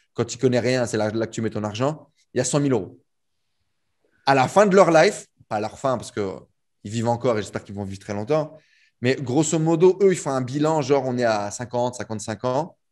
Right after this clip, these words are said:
On a travaillé comme des enculés toute notre vie. Et on a une maison à cent mille balles et cent mille euros. Et khalas. Un peu d'argent sur un livret A, genre peut-être, euh, dix ou vingt mille euros. Et c'est tout, frère.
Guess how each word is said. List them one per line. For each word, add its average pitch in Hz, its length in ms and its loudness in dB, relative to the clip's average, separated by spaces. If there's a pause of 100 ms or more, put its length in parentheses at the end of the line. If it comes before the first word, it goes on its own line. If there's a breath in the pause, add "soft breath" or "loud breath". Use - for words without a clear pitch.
(280)
On 123 100 -2
a 127 40 4
travaillé 131 440 2
comme 190 180 0
des 165 140 4
enculés 139 320 0
toute 151 160 -4
notre 135 180 -2
vie. 160 220 -6 (880)
Et 175 100 4
on 151 160 4
a 151 80 8
une 156 80 6
maison 185 240 8
à 175 80 6
cent 170 160 2
mille 156 140 2
balles 151 200 4
et 139 40 0
cent 139 140 -6
mille 131 160 -4
euros. 92 240 -8 (760)
Et - 40 -14
khalas. - 380 -2 (480)
Un 131 80 2
peu 147 140 0
d'argent 135 320 2
sur 131 120 -4
un 120 120 -2
livret 113 300 -2
A, 113 100 4
genre 107 180 -6
peut-être, 104 220 -4
euh, 98 100 -4
dix 104 220 -12
ou - 20 -10
vingt 107 60 -2
mille 104 120 -6
euros. 101 200 -10
Et - 40 -14
c'est - 200 -8
tout, 175 100 -10
frère. - 200 -18